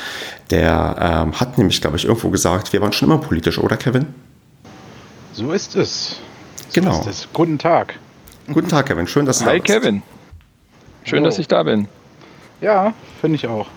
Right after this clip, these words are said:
Speaker 2: Schön, Marco, dass ich auch da bin.
Speaker 1: <laughs> Gut. Ich glaube, mit diesem kleinen Exkurs sind wir dann fertig, damit wir die Leute
Speaker 3: Wie, das
Speaker 1: hier
Speaker 3: war schon zur Politik?
Speaker 1: Ja, willst, willst du jetzt wirklich noch mehr über, also, okay, Marco, wenn du noch was, äh, erzählen möchtest oder lo-, fragen möchtest, dann hau raus.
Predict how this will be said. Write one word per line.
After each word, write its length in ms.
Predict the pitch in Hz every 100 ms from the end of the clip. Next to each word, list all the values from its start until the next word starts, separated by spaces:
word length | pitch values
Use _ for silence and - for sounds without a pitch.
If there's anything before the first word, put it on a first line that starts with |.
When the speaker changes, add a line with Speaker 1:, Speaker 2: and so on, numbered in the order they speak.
| -
Speaker 2:
Schön, 360 | - 160 147 107 - 117
Marco, 320 | 113 110 110
dass 160 | 110
ich 180 | - 110
auch 140 | 117 -
da 180 | 110
bin. 220 | - 110 - - - - - -
Speaker 1:
<laughs> 640 | 196 - 170 - - - -
Gut. 240 | 127 - - - -
Ich 160 | - -
glaube, 160 | 113
mit 100 | 131
diesem 200 | 117 127
kleinen 280 | 120 104 120
Exkurs 520 | - - - 127 135
sind 120 | - 131
wir 80 |
dann 120 | 92 87
fertig, 360 | - 113 -
damit 240 | - 92 -
wir 60 |
die 80 | 90
Leute 160 | 92 95
Speaker 3:
Wie, 60 |
das 160 | 98 98
Speaker 1:
hier 100 | 104
Speaker 3:
war 100 | 120
schon 180 | 180 180
zur 120 | 190
Politik? 500 | 175 170 170 277 - -
Speaker 1:
Ja, 80 | -
willst, 240 | 95 - 87
willst 160 | 92
du 60 | 101
jetzt 120 | -
wirklich 200 | 104 120
noch 120 | 104 90
mehr 240 | 82 104
über, 640 | 107 104 92 92 87 - -
also, 180 | 104 - - - - - - _ _ _ - - - - - - - - -
okay, 180 | - 131
Marco, 260 | 92 87
wenn 80 | 117
du 80 | 156
noch 40 |
was, 160 | 120 -
äh, 80 | -
erzählen 440 | 98 - - 123
möchtest 280 | 117 117 -
oder 120 | 87
lo-, 140 | 87 -
fragen 280 | - 95
möchtest, 320 | 104 101 90 -
dann 180 | 82
hau 80 | 90
raus. 440 | 80 - - -